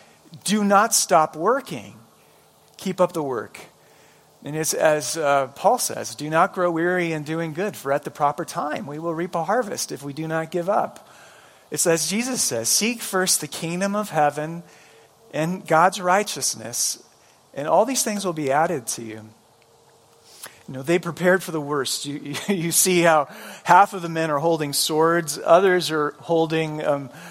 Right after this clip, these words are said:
trowels for bricklaying, or, um, you know, Charles Spurgeon, one of his, his weekly, or maybe it was monthly publication back at the Metro-, Met-, Metropolitan, um, Tabernacle, he, he, it was titled that, the, the sword and the trowel.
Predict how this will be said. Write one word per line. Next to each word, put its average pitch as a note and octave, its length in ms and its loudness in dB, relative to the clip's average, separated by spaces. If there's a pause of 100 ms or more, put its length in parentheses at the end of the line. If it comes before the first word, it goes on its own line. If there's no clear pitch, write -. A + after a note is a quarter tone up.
(280)
trowels F3 600 6
for D3 140 -6
bricklaying, D3+ 840 0
or, B2+ 220 -4 (360)
um, B2 320 -8
you D#3 120 -6
know, C#3+ 80 -4 (160)
Charles D#3+ 300 2
Spurgeon, C#3 720 -4
one D3 180 -4
of C#3 140 -6
his, C3+ 440 -6 (300)
his - 240 -8
weekly, D#3+ 600 -4
or C#3+ 240 4
maybe G3 220 -2
it - 20 2
was C3 140 -2
monthly C#3 340 -4
publication B2+ 800 -6
back B2+ 320 0
at B2+ 60 -10
the C3 60 -8
Metro-, C3 320 -6 (140)
Met-, B2+ 360 -10
Metropolitan, B2+ 800 -6
um, A2+ 340 -10 (680)
Tabernacle, C3 800 0
he, C#3+ 240 -6
he, D#3+ 140 -8
it E3 80 -4
was D3 120 -4
titled D3 440 2
that, A2+ 360 -4
the, C3 100 -10
the B2 140 -12
sword D3+ 400 0
and C#3 100 -4
the A#2+ 80 -8
trowel. B2 640 0